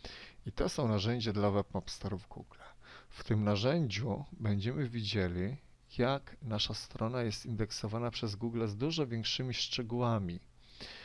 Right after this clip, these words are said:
O tym, jak, e, się zapisać do tych narzędzi dla webmapsterów, opowiem państwu w kolejnych odcinkach.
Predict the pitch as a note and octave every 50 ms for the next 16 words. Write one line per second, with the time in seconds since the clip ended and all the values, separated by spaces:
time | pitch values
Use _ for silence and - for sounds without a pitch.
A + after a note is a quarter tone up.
0 | - - - - - - - - - C#3+ - - C#3 A#2+ A#2+ A#2 A#2 - - -
1 | - G#2+ A2+ A2 G#2 - - - A2 F#2+ - - G2 - - - - C#3+ A#2+ G#2+
2 | G2+ - G#2+ G2+ - G#2+ G2+ A2 B2 B2 A#2+ A#2 G2+ G#2 G#2 G2+ G#2 G2+ - -
3 | G#2 G2 - - - - B2 C3 C3 - - - - B2+ A#2+ B2+ B2 A2+ - G#2+
4 | G#2+ G#2+ - - - - A#2 - - - - - A2+ G#2+ A2+ A#2 A2 G#2 G#2 -
5 | - A2 - - - - - - - G#2+ G2 G2 - - - F#2+ F#2+ G#2 B2+ F#3
6 | - - -